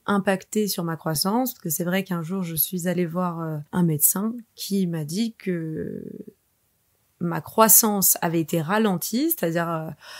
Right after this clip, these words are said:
que j'aurais dû avoir, euh, peut-être j'aurais dû être plus grande parce que je n'avais pas, euh, mangé assez de viande pendant ma croissance.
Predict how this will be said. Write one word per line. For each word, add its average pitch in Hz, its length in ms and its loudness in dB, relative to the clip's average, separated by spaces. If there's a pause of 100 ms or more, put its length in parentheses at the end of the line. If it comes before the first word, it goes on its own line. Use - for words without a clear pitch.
(340)
que 185 500 4
j'aurais 180 260 0
dû 185 160 0
avoir, 190 260 0
euh, 170 120 -2
peut-être 190 340 -2
j'aurais 214 160 4
dû 208 100 0
être 190 140 2
plus 247 160 0
grande 214 640 2
parce 226 220 6
que 262 260 0
je 190 100 2
n'avais 202 220 4
pas, 233 480 2
euh, 185 220 2
mangé 196 520 2
assez 202 320 2
de 185 60 0
viande 202 360 2
pendant 190 280 2
ma 190 100 4
croissance. 190 480 0